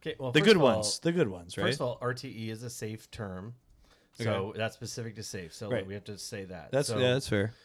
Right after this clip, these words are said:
Speaker 1: what, what, what that role is, is, so what's interesting about this conversation to me is, so I'm a product person.
Speaker 2: Your problem's my problem, Greg.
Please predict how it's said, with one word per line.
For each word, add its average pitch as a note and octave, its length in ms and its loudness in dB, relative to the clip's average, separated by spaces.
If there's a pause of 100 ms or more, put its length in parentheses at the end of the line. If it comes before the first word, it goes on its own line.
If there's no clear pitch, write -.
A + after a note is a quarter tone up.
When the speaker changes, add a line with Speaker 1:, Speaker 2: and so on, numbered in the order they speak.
(200)
Speaker 1:
what, A2+ 340 -4 (220)
what, A2 320 -4 (1000)
what A#2 300 -10
that B2 220 -6
role C#3 440 0
is, G2+ 760 -2
is, G2+ 640 -4 (380)
so D#3+ 160 0
what's D3 160 2
interesting A#3+ 340 -2
about C3+ 180 0
this A2+ 120 -6
conversation A2+ 560 -2
to G#2 100 -8
me G2 300 -2
is, C2+ 420 -12 (1500)
so C3+ 160 4
I'm E3+ 180 4
a B2+ 80 -2
product A#2+ 380 4
person. - 120 -2
Speaker 2:
Your F3 100 4
problem's F#3 360 6
my D3 180 6
problem, G2 340 2
Greg. F2+ 260 -2